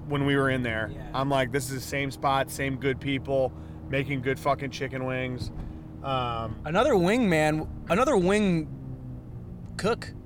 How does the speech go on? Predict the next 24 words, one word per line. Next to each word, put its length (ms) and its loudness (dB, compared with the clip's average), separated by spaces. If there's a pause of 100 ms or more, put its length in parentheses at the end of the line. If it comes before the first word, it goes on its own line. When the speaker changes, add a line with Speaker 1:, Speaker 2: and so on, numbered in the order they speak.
(480)
Speaker 2:
who's 280 0
been 120 2
in 60 2
the 60 0
biz 240 2
for 120 2
over 160 4
a 80 4
decade 400 0
we've 140 -6
gotten 240 -4
too. 340 -2 (240)
Speaker 1:
Right. 280 2 (800)
So 160 4
I'm 80 4
starting 220 4
to 60 4
think 220 2
to 60 2
myself 340 4
when 80 0
he 80 0
said 280 4
that, 200 4